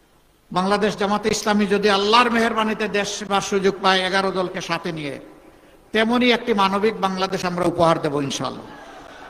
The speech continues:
একটু আগে ডাকসুর ভিপি এখানে কথা বলে গিয়েছে। আমাকে মাঝে মাঝে লোকেরা জিজ্ঞেস করে, "আপনারা দেশ চালালে দেশটা কেমন হবে?"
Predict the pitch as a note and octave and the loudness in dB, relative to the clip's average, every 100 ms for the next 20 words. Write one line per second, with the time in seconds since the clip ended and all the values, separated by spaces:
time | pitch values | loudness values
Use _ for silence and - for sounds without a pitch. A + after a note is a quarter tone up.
0 | - - - - - - - - F#3 G#3 | -18 -18 -20 -20 -20 -20 -20 -4 0 0
1 | G#3 A3+ A3 A3+ G#3 G#3+ - A#3 G3 G#3+ | 4 6 6 4 4 2 2 0 4 2
2 | A3 G#3+ G#3+ G#3+ G#3+ A3+ G#3+ G#3 F#3+ F#3+ | 2 2 0 0 0 2 2 2 4 4
3 | F3+ F3 C#3+ - - - - - - - | 2 -4 -8 -12 -20 -20 -20 -20 -20 -20
4 | - - G3+ G#3+ A3+ G#3+ G#3+ A3 A3 A3+ | -10 -2 0 2 2 2 2 0 0 2
5 | G#3+ A3+ A3+ G#3+ F#3 A3 - A#3 G3+ D3+ | 2 2 2 0 0 -2 0 -2 -2 -4
6 | - - - - - G3+ G#3 A3+ A3+ F#3+ | -10 -18 -20 -20 -4 -2 0 2 2 4
7 | A3+ A3+ A#3 A3+ A3+ A3 G#3+ G#3 A#3 A3 | 0 0 -2 2 2 2 0 0 -2 0
8 | G#3 G#3 G3 F#3 | 0 2 2 2